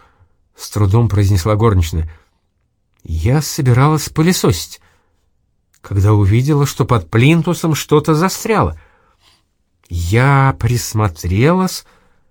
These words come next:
присмотрелась, а там он!» Алиса осталась рядом с ней, успокаивать, а вот Дамир подошел ближе к стене.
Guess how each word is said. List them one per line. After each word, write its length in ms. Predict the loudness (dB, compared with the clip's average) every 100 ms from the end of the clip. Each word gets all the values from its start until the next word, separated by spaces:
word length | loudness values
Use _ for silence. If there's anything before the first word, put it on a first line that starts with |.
| _ _ _ _ _ _ _ -12
присмотрелась, 840 | -8 -4 -2 0 2 2 2 0
а 80 | -4
там 340 | -2 -2 -2 _ _ -2
он!» 340 | 0 2 0 -4 -14 _ _ _ _ _ _ _ _ _ _ _ _ _ _ _ _ _ _ _
Алиса 480 | -4 0 0 0 -2
осталась 500 | -2 0 0 0 -2
рядом 320 | 0 0 0
с 120 | -2
ней, 300 | -2 -2 -2 -6
успокаивать, 640 | -18 -14 -10 -4 -4 -4 -8 -20 _ _ _ -4
а 60 |
вот 220 | -2 0
Дамир 360 | 0 2 2 0
подошел 460 | -2 -2 -2 -2 -2
ближе 320 | 0 -2 -4
к 40 |
стене. 460 | -8 -4 -4 -4